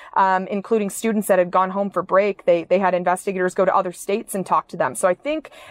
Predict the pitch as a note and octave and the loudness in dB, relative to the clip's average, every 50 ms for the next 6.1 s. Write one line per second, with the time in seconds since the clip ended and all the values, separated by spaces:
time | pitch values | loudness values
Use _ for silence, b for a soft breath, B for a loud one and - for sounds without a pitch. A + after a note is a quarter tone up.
0 | B - A3+ G#3 G#3 - - B3 A#3 G3+ - - - B3+ A3+ B3+ A3+ - - A3+ | B 2 2 2 2 0 0 2 2 0 0 -2 -2 -2 -2 -2 -4 -2 0 2
1 | G#3+ G#3+ G#3 - G#3+ G#3 G3+ F#3+ F#3 F3 - - A3 G#3 - G#3 G3 F#3+ F3 F3 | 2 2 2 2 0 0 2 2 0 -2 -4 -6 -8 -4 -2 0 2 2 4 4
2 | F3+ F#3+ - A#3 A3 - - B3 B3 A#3+ A#3+ - G#3 G3 F#3 F3 E3+ - A3 A3+ | 2 0 0 -2 -6 -2 0 2 4 4 2 2 0 0 0 -2 0 2 2 2
3 | G#3+ G3 - A3 G#3 G3 F3 - G#3 G3 F#3+ F3+ F3 - - - G#3 G3+ G3 F#3+ | 2 0 -2 -2 -2 -2 -2 -2 0 2 2 2 2 0 0 2 4 4 4 4
4 | F#3 F3+ - F#3 F3 E3+ - G3 F3+ F3 E3+ E3+ E3+ - - F3+ F3 F3+ - F#3 | 2 -2 -6 -6 -6 -2 0 0 0 2 2 0 0 0 0 0 0 0 -2 -4
5 | F#3 F3 - G3 F#3 F#3 F3 - G#3 G3 - F#3 F3+ F3 A3+ D4+ D#4+ C4+ G#3 G3 | -6 -4 -4 -4 -4 -4 -4 -6 -4 -2 0 0 0 0 0 -2 -2 -2 0 0
6 | F#3 F#3 | 0 0